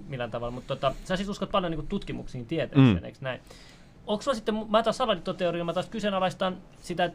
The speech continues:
Speaker 1: tieteen ja tutkimuksen tekijää ja rahoittajaa ja poliittista agendaa. Et mä
Speaker 2: Joo.
Speaker 1: katson sitä siltä puolelta, sä katsot sitä tutkimusta, mä katson sitä, kuka sen tutkimuu, kuka rahoittaa, no mikä poliittiset mielipiteet. Et funtsit sä ollenkaan sitä, että mihin sä luot, koska nyt asian-, niinku media käyttää sanaa asiantuntija.
Speaker 2: Joo.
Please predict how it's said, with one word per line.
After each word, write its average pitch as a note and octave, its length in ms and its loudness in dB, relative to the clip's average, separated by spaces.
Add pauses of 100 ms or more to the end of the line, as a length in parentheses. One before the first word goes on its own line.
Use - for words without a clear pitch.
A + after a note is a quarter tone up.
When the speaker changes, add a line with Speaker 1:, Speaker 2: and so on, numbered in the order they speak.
Speaker 1:
tieteen G3 400 0
ja E3 80 -2
tutkimuksen F3 680 -4
tekijää G#3 400 2
ja D3 120 2
rahoittajaa C#3+ 520 2
ja B2+ 40 -2
poliittista C3+ 680 -4
agendaa. B2 380 -4
Et - 80 -4
mä C#3+ 100 2
Speaker 2:
Joo. A2+ 120 12
Speaker 1:
katson F2+ 100 6
sitä F3 200 -2
siltä F#3+ 260 0
puolelta, C#3 260 -2
sä E3 60 -4
katsot D#3 220 -4
sitä - 140 -8
tutkimusta, E3+ 360 -6
mä D3 80 -4
katson D3+ 160 -2
sitä, D3 160 -6
kuka D#3 280 -8
sen A#2+ 200 -8
tutkimuu, A#2+ 280 -12
kuka D3 160 -2
rahoittaa, B2 380 -2
no B2 80 -6
mikä C#3 200 -4
poliittiset C3+ 440 -6
mielipiteet. B2+ 520 -8 (380)
Et F3 280 0 (420)
funtsit B3 300 -4
sä A3 80 0
ollenkaan F#3+ 340 4
sitä, F3+ 180 2
että E3+ 120 -2
mihin G3+ 160 4
sä F3+ 100 0
luot, F#3 140 2
koska F3+ 180 -2
nyt G3+ 160 0
asian-, A3+ 400 0
niinku E3+ 160 -4
media G3+ 240 0
käyttää D#3 300 -4
sanaa C#3+ 260 -4
asiantuntija. - 600 0
Speaker 2:
Joo. G2+ 220 12